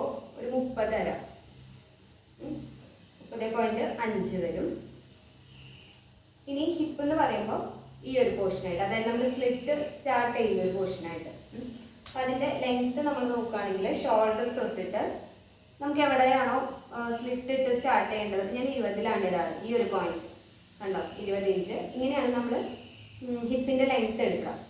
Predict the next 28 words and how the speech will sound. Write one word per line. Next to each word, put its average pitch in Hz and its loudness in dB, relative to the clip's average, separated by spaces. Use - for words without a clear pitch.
ഓക്കെ, 190 -10
ഇവിടെ 254 4
നിന്നാണ് 285 4
നമ്മൾ 254 0
സ്ലിറ്റ് 277 -4
ഇട്ട് 226 0
തുടങ്ങുന്നത് 170 0
കേട്ടോ. 165 0
അപ്പൊ 311 -6
ഈ - 0
ഒരു 339 2
വേസ്റ്റിന്റെ 285 0
ലെങ്ത് 240 2
എങ്ങനെയാ 214 4
നമ്മൾ 208 0
നോക്കാന്ന് 190 0
വെച്ച് 185 -2
കഴിഞ്ഞാല്, 175 0
നമ്മൾ 254 2
തുണിയിൽ 269 4
മാർക്ക് 240 2
ചെയ്യല്ലോ, 190 4
തുണിയിൽ 254 2
മാർക്ക് 233 2
ചെയ്യുന്ന 240 2
ഈ - 6
ഒരു 254 6
ചെസ്റ്റും 240 0